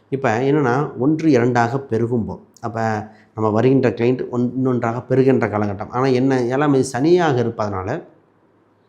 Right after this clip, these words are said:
லாபத்தை கொஞ்சம் குறைக்க வேண்டும். இப்ப இந்த ஏழுல, ரெண்டுல சனி, ராகு இதெல்லாம் அமைப்புனா, முதல்ல பல் தொந்தரவு ஃபஸ்ட்டு பார்த்துங்க. கீழே தான் கமெண்ட், க-, பல்லு, கண்ணு மாறி மாறி வந்துட்டுருக்கோம். குடும்பத்துல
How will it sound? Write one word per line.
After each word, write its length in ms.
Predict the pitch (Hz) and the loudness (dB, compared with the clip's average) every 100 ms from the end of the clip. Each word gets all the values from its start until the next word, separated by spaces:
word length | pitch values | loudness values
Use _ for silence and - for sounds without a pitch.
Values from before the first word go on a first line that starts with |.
| _ _ - | _ _ 0
லாபத்தை 460 | 127 147 143 147 | 2 2 -2 -4
கொஞ்சம் 460 | 131 120 120 160 - | -4 -2 -2 -4 -6
குறைக்க 320 | - 104 87 | -8 -8 -10
வேண்டும். 220 | 71 90 - _ _ - - - | -16 -16 -20 _ _ -20 -20 -4
இப்ப 220 | 135 127 | 2 4
இந்த 180 | 120 117 | 6 6
ஏழுல, 800 | 113 113 139 147 143 139 135 139 - - - | 4 6 8 8 8 10 8 8 2 -10 -6
ரெண்டுல 280 | 120 127 127 | -2 2 2
சனி, 440 | 120 120 127 127 127 120 110 113 110 | 2 0 4 4 4 0 -2 -4 0
ராகு 440 | 120 123 127 131 | 4 6 4 2
இதெல்லாம் 320 | 120 120 117 | 2 2 4
அமைப்புனா, 580 | 123 123 117 107 101 143 - _ _ _ | 2 -2 -8 -6 -6 -8 -14 _ _ _
முதல்ல 340 | 110 120 139 139 | -2 2 2 4
பல் 380 | 135 156 180 180 | 6 10 8 8
தொந்தரவு 680 | 127 120 113 107 113 - - _ _ _ _ - | 4 4 4 4 2 -2 -12 _ _ _ _ -12
ஃபஸ்ட்டு 280 | 101 - 123 | -10 -6 -2
பார்த்துங்க. 300 | 104 110 107 | -2 -2 2
கீழே 220 | 135 123 | 4 6
தான் 120 | 123 | 4
கமெண்ட், 280 | 117 117 117 | 2 2 0
க-, 100 | 107 | -2
பல்லு, 460 | - 123 127 135 135 | 2 4 4 2 2
கண்ணு 320 | 117 123 120 | 2 2 2
மாறி 320 | 104 110 117 | 2 2 2
மாறி 220 | 107 127 | 2 2
வந்துட்டுருக்கோம். 560 | 117 104 104 101 101 104 - - _ _ - - - - - - - - | 2 -2 -6 -8 -6 -6 -8 -20 _ _ -20 -20 -20 -20 -20 -20 -4 6
குடும்பத்துல 720 | 165 185 180 147 135 139 151 | 8 10 8 10 10 10 6